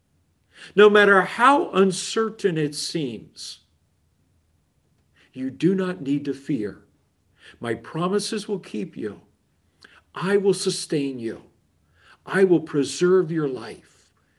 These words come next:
With my right hand, I will save you. Dear ones, that is one of the most important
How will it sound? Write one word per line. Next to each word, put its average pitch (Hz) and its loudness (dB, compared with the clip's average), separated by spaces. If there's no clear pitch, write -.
With 143 0
my 165 -2
right 175 -2
hand, 120 -10
I 147 -6
will 123 -6
save 107 -6
you. 95 -14
Dear 220 2
ones, 202 -4
that 165 -2
is 147 -2
one 170 -2
of 147 -2
the 131 0
most 180 -4
important - -8